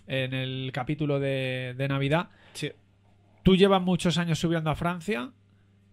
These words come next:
Speaker 1: y tú a lo mejor sabes ya más o menos, pues, un montón de sitios, de escenarios para pescar. ¿Ves que, que la cantidad de españoles ha aumentado muchísimo, imagino, no?
Speaker 2: Sí,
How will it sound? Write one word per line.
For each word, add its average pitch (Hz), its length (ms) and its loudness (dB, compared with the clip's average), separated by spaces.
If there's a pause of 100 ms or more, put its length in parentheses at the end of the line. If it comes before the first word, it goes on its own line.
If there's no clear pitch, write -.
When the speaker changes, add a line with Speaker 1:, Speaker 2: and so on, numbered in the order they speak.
(120)
Speaker 1:
y - 120 -8
tú 147 200 0
a 147 40 4
lo 151 80 2
mejor 151 280 0 (580)
sabes 147 400 0
ya 135 100 -4
más 127 200 -6
o 131 60 -8
menos, 139 480 -6 (220)
pues, 104 340 -14
un 117 80 -16
montón 117 320 -12
de 110 180 -12
sitios, 143 560 0
de 123 80 -2
escenarios 127 400 -4
para 147 180 0
pescar. 165 380 -2 (1120)
¿Ves 175 640 0
que, 165 560 -2
que 156 240 -2
la 147 160 -2
cantidad 151 320 0
de 160 60 0
españoles 165 420 0
ha 160 40 2
aumentado 143 440 -2
muchísimo, 123 480 -4
imagino, 113 360 -6
no? 107 60 -2
Speaker 2:
Sí, 120 220 -6